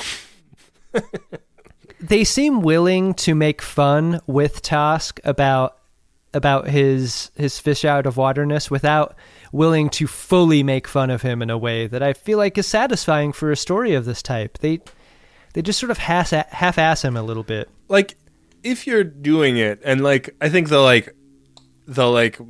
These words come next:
Speaker 1: most storied example of this in sci-fi is Stranger in a Strange Land. Like,
Speaker 2: Right.
Speaker 1: have there be some things about his culture that are interesting and compelling. Like, like, like, blow our minds a little bit. Like,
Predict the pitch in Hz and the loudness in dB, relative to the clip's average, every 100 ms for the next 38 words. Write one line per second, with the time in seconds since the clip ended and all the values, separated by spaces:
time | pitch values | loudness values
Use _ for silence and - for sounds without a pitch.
0 | 110 _ _ 123 123 123 120 113 - - | -20 _ _ -6 0 2 2 0 -8 -14
1 | - - _ _ _ _ _ _ _ _ | -18 -18 _ _ _ _ _ _ _ _
2 | _ _ _ _ - - 131 123 123 113 | _ _ _ _ -16 -4 2 4 4 0
3 | - 117 107 120 110 101 104 - 104 98 | -2 -2 -2 -4 -6 -4 -6 -4 -8 -6
4 | 107 101 101 107 98 95 98 95 - - | -4 -4 -4 -4 -4 -4 -4 -6 -8 -4
5 | 110 104 107 101 95 - 113 101 95 - | -2 -2 -4 -8 -10 -10 -6 -6 -6 -8
6 | 104 101 90 - _ _ _ _ _ 117 | -4 -4 -6 -16 _ _ _ _ _ -6
7 | 110 - 131 107 - 143 180 185 160 151 | -4 -2 -2 -2 0 4 6 4 2 2
8 | 160 147 - 123 120 117 110 - 117 107 | 4 4 4 4 6 6 2 0 0 0
9 | 120 123 120 113 107 107 - 113 110 - | 0 0 0 -2 -2 -6 -8 -6 -6 -4
10 | 110 104 101 101 123 131 - 120 113 110 | -6 -2 -2 -2 -4 -4 2 2 0 -4
11 | 107 98 98 104 90 110 101 92 - _ | -6 -6 -6 -8 -4 -2 -2 -2 -10 _
12 | _ _ _ _ _ _ 123 107 104 - | _ _ _ _ _ _ -6 -4 -4 -10
13 | _ _ - 101 _ _ - 131 107 - | _ _ -14 -14 _ _ -8 -2 -2 -2
14 | 123 139 175 147 127 165 139 104 95 90 | 2 6 6 6 4 2 0 -4 -6 -10
15 | 98 87 - 104 104 | -12 -12 -8 -4 -4